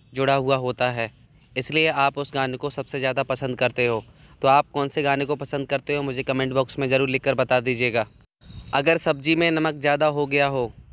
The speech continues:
तो आटे को गूंदकर उसके छोटे-छोटे पेड़े, लोइयाँ बनाकर डाल दें। नमक स्वतः ही कम हो जाएगा, क्योंकि वो लोइयाँ उस नमक को अवशोषित कर लेंगी।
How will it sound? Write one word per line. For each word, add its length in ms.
तो 180
आटे 320
को 140
गूंदकर 540
उसके 280
छोटे-छोटे 760
पेड़े, 300
लोइयाँ 460
बनाकर 440
डाल 280
दें। 180
नमक 300
स्वतः 240
ही 140
कम 200
हो 140
जाएगा, 420
क्योंकि 260
वो 140
लोइयाँ 500
उस 200
नमक 300
को 300
अवशोषित 420
कर 180
लेंगी। 380